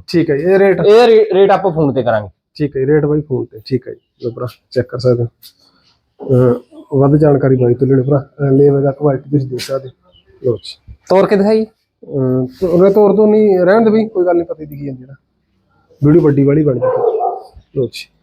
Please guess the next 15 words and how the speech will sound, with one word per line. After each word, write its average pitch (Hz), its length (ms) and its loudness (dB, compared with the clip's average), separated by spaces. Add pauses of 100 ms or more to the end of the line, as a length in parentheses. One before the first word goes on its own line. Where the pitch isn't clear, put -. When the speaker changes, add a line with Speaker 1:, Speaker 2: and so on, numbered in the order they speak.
(1300)
Speaker 1:
ਬਾਈ 143 160 4
ਜੀ 147 80 2
ਨਾਲ 151 120 4
ਜ਼ਰੂਰ 131 220 0
ਕੰਟੈਕਟ 147 240 0
ਕਰੋ 135 140 -4
ਭਰਾ। 143 180 -4
ਪਿੰਡ 139 580 -2
ਧੌਲਾ 143 240 2
ਤੇ 139 140 -2
ਜ਼ਿਲ੍ਹਾ 147 280 2
ਪੈ - 80 2
ਜਾਂਦਾ 131 340 -4
ਜੀ 127 160 -14 (1300)
ਬਰਨਾਲਾ। 117 460 0